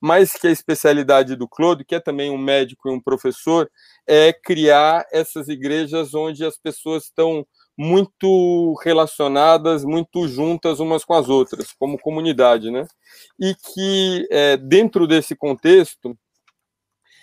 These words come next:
é, o, o Claude não tinha, é, não, ele não observava no Claude essa diferença entre a igreja e o trabalho.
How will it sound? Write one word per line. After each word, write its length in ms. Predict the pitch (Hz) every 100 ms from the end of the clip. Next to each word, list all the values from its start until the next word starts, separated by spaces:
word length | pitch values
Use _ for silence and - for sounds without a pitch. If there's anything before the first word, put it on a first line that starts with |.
| _ -
é, 300 | 143 143 143 143 -
o, 180 | 175 170 - 151 -
o 160 | 143
Claude 460 | - 160 170 175 156
não 240 | 175 185
tinha, 800 | 190 - 190 202 175 143 127 123 -
é, 320 | - 131 127 123
não, 260 | 147 185 -
ele 220 | 151 156
não 140 | 180
observava 600 | 190 - 170 131 143 135
no 140 | 139 127
Claude 380 | - 165 165 156
essa 200 | 151 160
diferença 680 | 160 180 170 151 139 139 139
entre 320 | 139 135 127 _ _
a 100 | 147
igreja 520 | 143 135 151 170 156
e 80 | 165
o 60 | 165
trabalho. 520 | 170 156 139 123